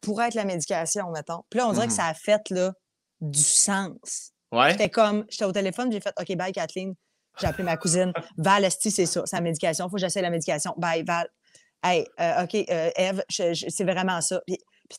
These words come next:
Speaker 1: tout le monde à qui je disais, tout le monde faisait, « C'est une bonne idée. »
Speaker 2: Ah oui, hein ? Chris, c'est
Speaker 1: Ben
Speaker 2: gros, ça.
Speaker 1: oui. Ben oui, ben tu sais, tu sais, moi, je, je, je, je, je fais, c'est ça, l'anxiété généralisée, c'est pas facile, mais quand tu,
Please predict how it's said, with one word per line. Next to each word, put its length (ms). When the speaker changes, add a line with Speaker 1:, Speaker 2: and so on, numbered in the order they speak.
Speaker 1:
tout 100
le 60
monde 160
à 100
qui 160
je 60
disais, 320
tout 80
le 40
monde 100
faisait, « 300
C'est 320
une 140
bonne 180
idée. » 220
Speaker 2:
Ah 120
oui, 260
hein ? 340
Chris, 180
c'est 160
Speaker 1:
Ben 120
Speaker 2:
gros, 240
ça. 260
Speaker 1:
oui. 120
Ben 160
oui, 240
ben 140
tu 80
sais, 180
tu 80
sais, 120
moi, 120
je, 180
je, 240
je, 220
je, 260
je 300
fais, 140
c'est 80
ça, 240
l'anxiété 560
généralisée, 640
c'est 320
pas 140
facile, 480
mais 120
quand 200
tu, 120